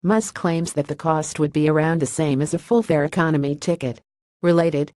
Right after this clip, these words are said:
as you can see from the promotional video above, the B F R detaches after doing the heavy lifting and lands itself back on the launch pad.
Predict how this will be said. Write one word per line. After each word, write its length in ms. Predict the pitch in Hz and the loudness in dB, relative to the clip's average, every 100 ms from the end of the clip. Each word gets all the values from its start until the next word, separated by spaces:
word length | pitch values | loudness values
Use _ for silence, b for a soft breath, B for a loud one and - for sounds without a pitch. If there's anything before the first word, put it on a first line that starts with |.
| _ | _
as 160 | 202 220 | -2 2
you 100 | 220 | 2
can 160 | 220 | 2
see 240 | 202 220 208 | 0 0 0
from 220 | - 185 | 0 0
the 60 | 165 | 0
promotional 600 | 156 143 170 165 160 165 | 0 2 0 0 -2 2
video 380 | 180 175 139 | 2 2 2
above, 440 | 135 127 117 120 - _ - | 0 -2 -4 -6 -10 _ -4
the 80 | 170 | 0
B 160 | 180 | 2
F 160 | 180 190 | 2 2
R 200 | 160 127 | 2 2
detaches 640 | 139 - 190 185 - 165 | -2 -2 0 0 -2 -2
after 320 | 160 147 151 | 0 0 0
doing 300 | 151 185 180 | 0 2 2
the 100 | 160 | 0
heavy 340 | 131 147 139 139 | -2 -4 -2 0
lifting 480 | 147 156 139 127 - _ - | 0 -2 -4 -4 -6 _ -4
and 180 | 165 | 0
lands 320 | 170 160 156 190 | 0 0 0 0
itself 480 | 190 - 170 143 - | -2 2 2 2 0
back 260 | 170 147 | 0 0
on 140 | 147 135 | 0 -2
the 80 | 127 | -2
launch 400 | 143 156 151 - | -2 -2 -4 -6
pad. 200 | 120 | -8